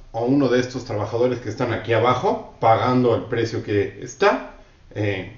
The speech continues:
en cada uno, cada vez se hacen más caros. So-, supongamos que yo quiero esta señorita. Esta señorita me cuesta dos dineros,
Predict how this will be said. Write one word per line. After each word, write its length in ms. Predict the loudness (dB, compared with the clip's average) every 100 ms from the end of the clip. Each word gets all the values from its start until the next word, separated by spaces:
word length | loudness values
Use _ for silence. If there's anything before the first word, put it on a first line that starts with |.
| -14
en 100 | -4
cada 240 | 0 2
uno, 200 | 2 2
cada 220 | 2 2 2
vez 280 | -2 -6 -16
se 180 | -6 -2
hacen 220 | -2 -2
más 180 | -2 0
caros. 360 | 2 2 2 -2
So-, 300 | -2 -4 -16
supongamos 500 | -10 -4 0 0 0
que 300 | -2 -2 -6 -18 -20 -4
yo 240 | 0 0
quiero 420 | 0 0 2 2
esta 260 | 4 2 2
señorita. 680 | -2 0 0 0 -2 -4 -12 -20 -20 -20 -20 -20 -16 -6
Esta 200 | -2 0
señorita 460 | 2 4 4 4 2
me 120 | 2
cuesta 420 | 2 2 2 -2
dos 320 | 2 2 4
dineros, 560 | 2 2 4 2 0